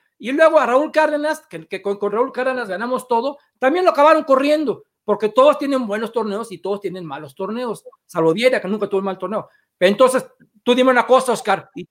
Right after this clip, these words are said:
ahora yo te hago a ti la pregunta. ¿Ha tenido malos torneos Miguel Herrera con el América?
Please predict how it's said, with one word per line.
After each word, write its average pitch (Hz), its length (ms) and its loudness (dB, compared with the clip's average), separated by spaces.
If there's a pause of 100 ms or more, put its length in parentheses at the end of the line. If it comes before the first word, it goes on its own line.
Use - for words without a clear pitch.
ahora 226 140 2
yo 226 120 2
te 233 80 0
hago 233 120 2
a - 20 -4
ti 220 100 -4
la 220 140 0
pregunta. 208 520 -6 (400)
¿Ha 285 200 2
tenido 277 300 4
malos 269 260 4
torneos 214 240 0
Miguel 208 240 0
Herrera 202 240 2
con 185 140 -10
el 156 80 -8
América? 160 420 -10